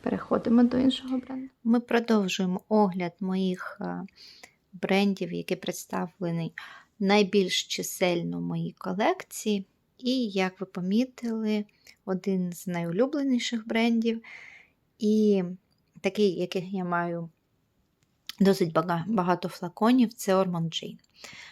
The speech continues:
Давайте я коротенько розкажу. Я сюди принесла і тревели, і повноцінні флакони. Повноцінних флаконів, до речі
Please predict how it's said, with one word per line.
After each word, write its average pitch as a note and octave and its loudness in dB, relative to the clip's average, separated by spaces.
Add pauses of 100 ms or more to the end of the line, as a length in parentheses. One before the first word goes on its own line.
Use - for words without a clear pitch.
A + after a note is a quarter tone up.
(140)
Давайте G#3+ 2
я F3+ 0
коротенько F#3+ -4
розкажу. C#4+ 2
Я G#3+ 4
сюди F#3 -6
принесла E3 -8
і - -16
тревели, C#4 0
і - -6
повноцінні G3 -4
флакони. A#3+ 0 (360)
Повноцінних A#3+ 2
флаконів, F#3+ -6 (720)
до G3+ -4
речі F3+ -8